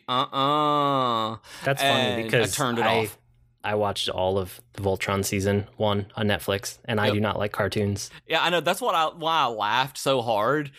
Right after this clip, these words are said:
Speaker 1: whenever I turned. I was like, "Oh, he loved this, and this is garbage." No, and it's not
Speaker 2: No, I
Speaker 1: garbage.
Speaker 2: did
Speaker 1: Don't
Speaker 2: not.
Speaker 1: get me wrong. I totally understand why someone would like it. It just did not catch my attention,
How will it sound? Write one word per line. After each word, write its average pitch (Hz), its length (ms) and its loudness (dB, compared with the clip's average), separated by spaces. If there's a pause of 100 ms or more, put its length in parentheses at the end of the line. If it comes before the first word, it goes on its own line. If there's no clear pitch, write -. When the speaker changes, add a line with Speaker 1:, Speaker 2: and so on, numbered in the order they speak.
(140)
Speaker 1:
whenever 147 420 0
I 135 80 2
turned. 139 300 -2
I - 40 2
was 143 100 0
like, 143 200 0
"Oh, 147 320 0
he 135 220 -2
loved 127 440 2
this, 120 360 0
and 104 160 -2
this 131 240 0
is 107 160 -4
garbage." 110 880 -2 (180)
No, 170 80 0
and 214 160 2
it's 131 140 0
not 131 160 4
Speaker 2:
No, 127 60 0
I - 20 0
Speaker 1:
garbage. 127 340 2
Speaker 2:
did 143 120 2
Speaker 1:
Don't 160 140 4
Speaker 2:
not. 110 80 0
Speaker 1:
get 143 120 -2
me 131 80 2
wrong. 123 320 2
I 160 80 4
totally 180 400 0
understand 147 440 0
why 110 260 2
someone 123 340 0
would 117 140 0
like 98 280 0
it. 143 240 4
It 151 100 0
just 127 320 -4
did 131 200 2
not 131 200 2
catch 135 240 -2
my 123 140 2
attention, 127 580 -2